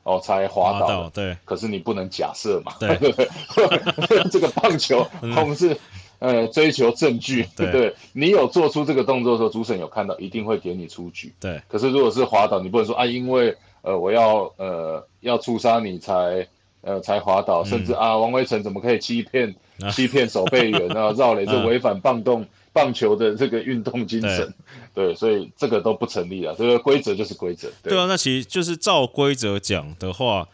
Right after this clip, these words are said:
Speaker 2: 上礼拜发生第二个争议的 play，就是这个统一跟中信的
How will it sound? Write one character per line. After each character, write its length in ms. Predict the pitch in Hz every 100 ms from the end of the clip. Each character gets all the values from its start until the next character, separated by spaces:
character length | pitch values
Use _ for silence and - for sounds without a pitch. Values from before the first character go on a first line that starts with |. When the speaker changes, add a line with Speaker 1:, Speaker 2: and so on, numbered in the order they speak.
| -
Speaker 2:
上 220 | - 151
礼 60 | 135
拜 100 | 139
发 160 | 135
生 160 | 131 131
第 140 | 143
二 60 | 120
个 100 | 104
争 200 | 98 113
议 120 | 110
的 100 | 98
play， 260 | 90 107 95
就 120 | 104
是 240 | - 107
这 120 | 98 107
个 140 | 104
统 260 | 90 98 95
一 260 | 104 107
跟 220 | 104 110 107
中 220 | 110 110
信 300 | 110 98 87
的 420 | 87 87 87